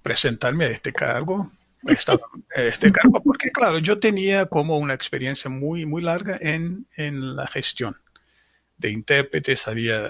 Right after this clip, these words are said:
Speaker 1: había sido, eh, el, el C E O, digamos, de, de mi propia agencia de traducción en Brasil por,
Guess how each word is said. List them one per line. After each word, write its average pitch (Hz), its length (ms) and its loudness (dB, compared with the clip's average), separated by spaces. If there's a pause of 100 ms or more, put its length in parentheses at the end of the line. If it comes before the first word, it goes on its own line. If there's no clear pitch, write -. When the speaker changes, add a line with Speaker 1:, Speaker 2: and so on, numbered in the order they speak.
Speaker 1:
había 117 280 -6
sido, 117 680 -4 (180)
eh, - 300 -4
el, 120 340 -6
el 120 260 -10 (260)
C - 220 -2
E 113 140 0
O, 143 120 6
digamos, 139 280 2
de, 117 220 0
de 117 120 -6
mi 113 140 -6
propia 123 560 -4 (460)
agencia 143 500 0
de 127 120 2
traducción 123 480 -2
en 120 100 -2
Brasil 151 440 -2 (440)
por, 127 460 0